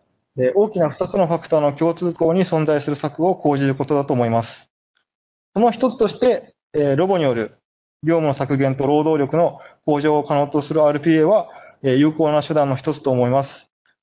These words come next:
また、代替案として職員へのマクロ教育でもいいかもしれませんし、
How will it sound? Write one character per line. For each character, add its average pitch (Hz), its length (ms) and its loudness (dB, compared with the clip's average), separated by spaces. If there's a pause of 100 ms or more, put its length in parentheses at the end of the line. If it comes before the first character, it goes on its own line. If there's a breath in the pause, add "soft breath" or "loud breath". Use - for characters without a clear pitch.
(120)
ま 160 100 -2
た、 208 180 2
代 185 260 0
替 220 120 4
案 196 180 0
と 180 140 2
し - 120 -10
て 185 160 2
職 190 380 0
員 175 100 2
へ 151 100 2
の 139 80 2
マ 131 140 0
ク - 100 -8
ロ 160 100 0
教 170 180 0
育 151 140 -2
で 143 80 2
も 135 120 2
い 147 80 0
い 143 60 -4
か 143 100 2
も 131 100 0
し 135 100 -8
れ 135 80 0
ま 127 120 0
せ 139 120 -4
ん 131 80 0
し、 180 300 -2